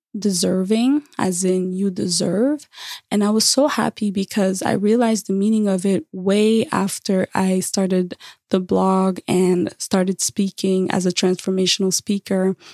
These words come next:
because someone actually, a student actually asked me what was the meaning of Emerence. And she said, "Your name is so beautiful. What is the meaning of your name?" And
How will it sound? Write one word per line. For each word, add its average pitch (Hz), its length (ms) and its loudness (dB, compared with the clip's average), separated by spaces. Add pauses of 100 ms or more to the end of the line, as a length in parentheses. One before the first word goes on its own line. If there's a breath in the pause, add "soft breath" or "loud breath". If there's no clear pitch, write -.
(140 loud breath)
because 202 300 0
someone 226 440 2
actually, 196 760 0
a 196 80 -2
student 254 560 0
actually 202 580 -2
asked 196 340 -4
me 196 340 0 (320 loud breath)
what 196 140 2
was 208 180 0
the 202 100 -2
meaning 196 320 2
of 196 180 0
Emerence. 247 560 0
And 208 320 0
she - 220 0
said, 202 480 -2 (400 loud breath)
"Your 247 220 2
name 277 600 0
is 254 120 0
so 254 280 0
beautiful. 285 720 0
What 269 180 0
is 302 160 0
the 269 120 0
meaning 247 720 0
of 208 180 -2
your 220 140 2
name?" 220 500 0 (960 loud breath)
And 285 480 4